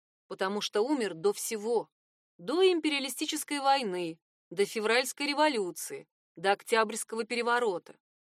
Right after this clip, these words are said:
Как сложилась бы жизнь семьи, не скончайся прадед в ночь с пятого на шестое апреля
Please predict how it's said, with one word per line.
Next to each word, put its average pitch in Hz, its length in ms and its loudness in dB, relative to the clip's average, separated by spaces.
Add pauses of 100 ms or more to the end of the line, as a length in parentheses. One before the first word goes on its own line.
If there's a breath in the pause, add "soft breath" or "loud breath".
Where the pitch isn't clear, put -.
(140)
Как 330 280 4
сложилась 254 580 2
бы 208 160 4
жизнь 208 340 -4
семьи, 220 420 -2
не 240 100 0
скончайся 208 640 0
прадед 220 400 0
в 202 60 -6
ночь 208 220 -2
с - 100 -8
пятого 208 320 0
на 196 80 -4
шестое 202 440 0
апреля 208 480 0